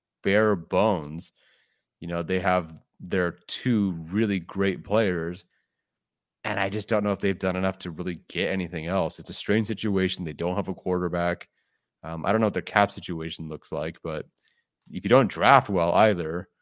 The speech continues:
and you don't have the right coach, like, this is kinda what you're getting.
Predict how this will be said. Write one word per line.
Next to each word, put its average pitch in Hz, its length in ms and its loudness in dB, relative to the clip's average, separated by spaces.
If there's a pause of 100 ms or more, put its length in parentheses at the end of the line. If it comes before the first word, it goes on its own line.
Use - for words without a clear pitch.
(600)
and 87 140 -8
you 80 60 -4
don't 120 120 6
have 95 100 4
the 92 80 2
right 95 200 2
coach, 82 640 -2 (500)
like, 87 100 -12 (560)
this 85 100 -12
is 92 80 -12
kinda 117 220 -2
what 120 140 0
you're 95 80 -4
getting. 87 360 0